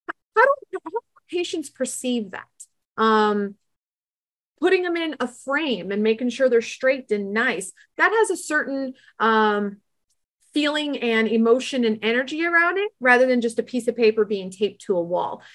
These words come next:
And so I think that, you know, just looking at that whole front stage, backstage perspective and kind of going through a walkthrough of your pharmacy can have a profound impact, not just on, you know, so not just from an employee behavior perspective, but also a physicality perspective from your pharmacy.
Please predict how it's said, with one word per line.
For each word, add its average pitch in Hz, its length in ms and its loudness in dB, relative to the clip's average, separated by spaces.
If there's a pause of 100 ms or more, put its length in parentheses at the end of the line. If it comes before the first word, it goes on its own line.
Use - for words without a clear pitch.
(140)
And 254 140 0
so 262 320 2
I 277 140 2
think 359 220 2
that, 311 220 -2
you 262 120 -2
know, 254 100 2
just 233 240 -4
looking 285 320 -4
at 285 80 -6
that 359 140 -2
whole 240 300 4
front 226 280 -4
stage, 233 320 -2
backstage 208 540 0
perspective 196 500 -6
and 185 160 -8
kind 214 140 -2
of 196 80 -10
going 220 320 0
through 220 240 2
a 190 40 -8
walkthrough 208 480 0
of 196 80 -2
your 185 120 -6
pharmacy 254 640 -6 (340)
can 262 100 2
have 254 200 2
a 247 60 0
profound 247 500 -2
impact, 220 500 -2
not 233 180 0
just 233 220 -6
on, 208 300 -2 (200)
you 226 80 0
know, 202 120 2
so 196 120 -4
not 254 200 2
just 277 160 -8
from 240 180 0
an 226 60 2
employee 226 400 0
behavior 220 400 2
perspective, 214 600 -2
but 196 120 -6
also 208 400 -4
a 185 80 0
physicality 214 880 -2 (300)
perspective 233 480 0
from 226 160 0
your 220 100 2
pharmacy. 220 640 0